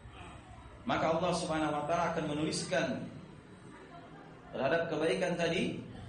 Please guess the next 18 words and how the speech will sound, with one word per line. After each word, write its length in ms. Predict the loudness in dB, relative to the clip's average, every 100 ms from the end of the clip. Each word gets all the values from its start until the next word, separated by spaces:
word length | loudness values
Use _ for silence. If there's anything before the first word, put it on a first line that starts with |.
| -14 -16 -16 -6
sepuluh 600 | -4 -2 2 2 2 0 -4 -8 -12 -14 -14 -12 -12 -12 -12 -10 -2
kebaikan. 480 | 2 4 2 0 -2 -6 -10 -12 -12 -14 -14 -14 -12
Nah, 140 | -8 -2
jadi 240 | 2 4
Allah 160 | 4 4
balas 260 | 4 2 2
berapa? 240 | 2 4 2 0 -8 -14 -16 -20 -20 _
Sepuluh 400 | -10 -4 2 4
kali 300 | 4 4 2
lipat. 280 | 2 2 2 -4 -8 -14 -20 -20 -20 _ _ _ _ -2
Ila 180 | 6 8 8
sab'imi'ati 800 | 2 2 0 -2 -2 -2 -2 -2
dhifin, 440 | -4 -4 -2 -2 -2 -6 -12 -4
sampai 320 | -2 0 -2
tujuh 220 | -2 0
ratus 320 | 2 4 2 0
kali 280 | 0 0
lipat. 420 | 2 2 2 -4